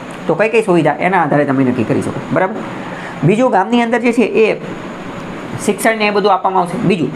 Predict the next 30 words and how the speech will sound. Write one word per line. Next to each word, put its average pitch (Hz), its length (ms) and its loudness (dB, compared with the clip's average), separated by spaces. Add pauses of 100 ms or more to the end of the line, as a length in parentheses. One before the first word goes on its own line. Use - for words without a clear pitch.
(560)
હવે 175 160 0
આનો 226 180 -2
બીજો 226 200 2
ફાયદો 247 280 2
શું 247 160 2
થશે? 147 220 0
તો - 220 -2
કે 208 120 2
રોજગારીની 233 540 4
તકોનું 240 380 0
નિર્માણ 226 280 2
થશે. 220 260 0 (720)
આના 185 160 2
કારણે 185 240 2
રોજગારીની 180 500 4
તકો 180 240 2
જે 180 100 2
છે, 175 100 0
એનું 165 240 2
નિર્માણ 151 260 4
થશે. 156 220 0 (1300)
આ 208 120 2
એક 214 120 -8
ફોલ્ડર 185 240 4
બનાવી 165 200 2
શકો. 156 160 0
પાંચમા 208 360 0
નંબરનું 247 320 2
કે 247 120 4
જે 233 240 2